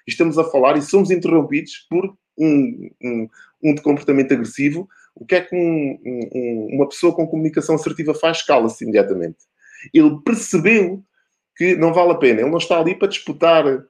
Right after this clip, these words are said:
eh, nenhum torneio, ele não está ali para fazer valer a sua mensagem, ele está ali para ser entendido, para entender e ser entendido. Então, isto é,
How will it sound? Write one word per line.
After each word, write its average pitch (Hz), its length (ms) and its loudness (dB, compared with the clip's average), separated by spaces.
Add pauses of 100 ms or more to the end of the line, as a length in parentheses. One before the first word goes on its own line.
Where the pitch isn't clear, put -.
(140)
eh, 104 560 2
nenhum 120 600 -2
torneio, 139 460 2
ele 156 100 0
não 139 80 0
está 139 200 -2
ali 143 180 -2
para 147 180 -8
fazer 139 320 -4
valer 143 360 0
a 123 40 -4
sua 120 220 -6
mensagem, 127 440 -2
ele 156 80 -4
está 151 180 -4
ali 147 220 -2
para 196 160 2
ser - 260 0
entendido, 120 640 -2 (440)
para 131 280 2
entender 170 680 2 (240)
e 135 80 -6
ser 151 280 -2
entendido. 101 580 -4 (340)
Então, 160 240 0
isto 170 160 -2
é, 185 80 2